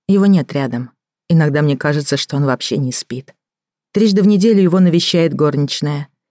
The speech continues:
И это совсем не барышня из сексуальных фантазий в белом переднике и с кокетливой метелкой в руке.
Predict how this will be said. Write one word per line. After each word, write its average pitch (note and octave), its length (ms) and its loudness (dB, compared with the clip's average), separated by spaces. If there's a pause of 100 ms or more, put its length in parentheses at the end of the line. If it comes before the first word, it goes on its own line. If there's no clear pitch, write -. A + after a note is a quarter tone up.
И - 80 -2
это G3 180 2
совсем F#3+ 380 -2
не F3+ 100 4
барышня D#3+ 460 -2
из D3+ 80 -2
сексуальных E3 560 -2
фантазий D#3+ 600 0
в C3+ 80 -2
белом D3+ 340 0
переднике E3 600 2 (240)
и G3+ 100 0
с F3+ 60 -2
кокетливой D#3+ 560 0
метелкой C#3+ 540 0
в C3 80 -4
руке. C#3 420 -4